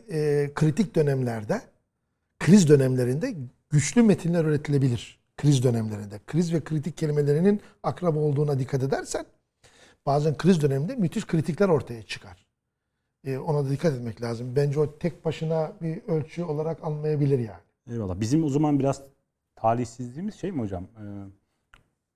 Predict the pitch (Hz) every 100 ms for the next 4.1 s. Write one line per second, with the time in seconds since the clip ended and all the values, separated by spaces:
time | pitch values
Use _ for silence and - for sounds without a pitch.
0 | _ _ - _ 113 104 104 107 98 104
1 | 95 95 95 92 87 - 95 92 131 -
2 | - _ _ _ _ 107 95 95 90 92
3 | _ _ _ - 117 107 95 90 85 -